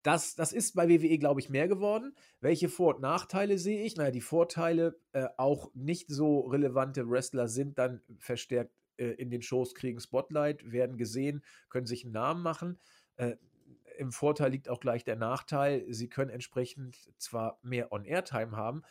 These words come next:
aber natürlich entsprechend weniger, äh, Singles-Matches und, äh, auf diese Weise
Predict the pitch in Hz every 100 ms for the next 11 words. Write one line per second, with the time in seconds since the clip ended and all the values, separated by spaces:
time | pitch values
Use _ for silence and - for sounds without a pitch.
0 | _ - 117 135 123 135 120 120 - 120
1 | - 113 110 107 104 113 117 113 120 120
2 | _ _ _ - 117 113 - _ _ _
3 | - - 156 131 - 123 123 156 143 131
4 | 123 _ - - - - 131 123 123 127
5 | 127 123